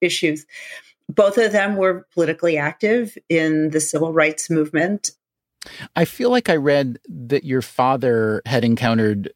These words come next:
Speaker 2: discrimination, racism, when he was trying to get the kind of jobs he wanted to, because he was, you know, a physicist, but a Black man in America at a time when that was very uncommon. I'm curious, how would you compare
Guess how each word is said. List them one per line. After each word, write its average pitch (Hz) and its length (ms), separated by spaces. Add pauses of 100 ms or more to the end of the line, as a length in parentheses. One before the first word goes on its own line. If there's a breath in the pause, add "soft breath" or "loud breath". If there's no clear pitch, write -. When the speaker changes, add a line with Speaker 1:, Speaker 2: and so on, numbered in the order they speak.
Speaker 2:
discrimination, 117 720
racism, 110 540
when 113 120
he 123 120
was 110 160
trying 113 320
to 107 180
get 92 400
the 120 140
kind 117 340
of 95 140
jobs 107 460
he 151 140
wanted 110 380
to, 110 140
because 117 340
he 127 100
was, 156 360
you 117 60
know, 110 340
a 104 100
physicist, 131 800 (420 soft breath)
but 117 120
a 110 40
Black 139 320
man 104 300
in 101 300
America 107 340
at 101 80
a 101 60
time 107 320
when 104 140
that 104 120
was 101 140
very 135 260
uncommon. 110 560 (640 loud breath)
I'm 151 140
curious, 175 580
how 151 180
would 147 160
you 135 100
compare 127 840